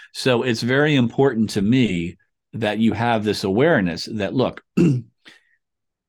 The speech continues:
you will never perform higher than you will when you're in the present moment.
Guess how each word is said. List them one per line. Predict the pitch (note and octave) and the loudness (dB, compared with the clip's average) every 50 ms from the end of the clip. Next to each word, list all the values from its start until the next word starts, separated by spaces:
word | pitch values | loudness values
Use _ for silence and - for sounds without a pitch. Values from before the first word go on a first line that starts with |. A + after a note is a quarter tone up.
| _ _ | _ _
you | - - A#2+ B2+ | -6 -2 0 2
will | B2+ A#2 A#2 A2+ | 4 4 4 4
never | A2+ A#2+ C3+ D3+ D#3+ F3 E3 | 4 4 4 4 4 2 2
perform | D#3+ - A#2+ A#2 C#3 C3+ C3 A#2+ A#2 | 2 0 -4 -2 0 2 4 4 2
higher | A2 - A#2 A2+ A2 G2+ F2 E2+ E2+ E2 - - | 2 0 2 2 4 4 2 0 -2 -6 -8 -8
than | - G#2 G2+ G2 G2 | -6 -4 -2 0 0
you | G2 G2 G2 | 0 2 2
will | G2 A2 A2 G2+ F#2 F2+ F2 E2+ E2+ | 2 4 4 4 2 0 0 -2 -2
when | F2+ G2 G2 | 0 0 0
you're | F#2 F2+ F#2 | 2 2 2
in | F#2 F#2 | 0 0
the | F2+ F2 | 0 -2
present | - - G2 F2+ F2 F#2+ - | -2 -2 -2 -2 -4 -4 -6
moment. | - F#2 F#2 F2+ E2 D2+ C#2+ - - - | -4 -2 -2 -2 -2 -4 -10 -14 -18 -20